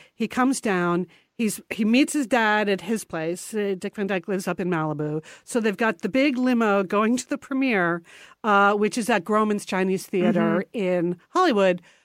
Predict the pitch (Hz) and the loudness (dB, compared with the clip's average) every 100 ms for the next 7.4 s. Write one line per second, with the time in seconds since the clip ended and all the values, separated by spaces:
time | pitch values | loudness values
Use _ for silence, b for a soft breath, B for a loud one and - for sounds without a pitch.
0 | b 254 302 330 226 240 240 226 - 202 | b 2 4 4 2 2 2 -2 -6 -4
1 | 240 226 285 403 294 226 208 185 185 175 | -2 -2 0 2 2 0 0 0 0 -2
2 | 180 170 175 - 190 180 165 165 - 196 | -4 -4 -6 -8 -6 -4 -2 -6 -6 -4
3 | 175 185 156 147 - 160 185 - 214 B | -4 -4 -4 -6 -8 -12 -8 -4 -4 B
4 | B 226 269 302 277 277 269 233 214 - | B -2 0 2 0 2 0 0 -2 -2
5 | 214 247 - 208 185 180 175 175 175 b | 0 -2 0 0 0 0 0 0 -2 b
6 | b 202 208 214 - 202 196 190 185 180 | b -4 -4 -4 -6 -2 -2 -2 -4 -4
7 | 165 151 156 175 | -4 -4 -2 -4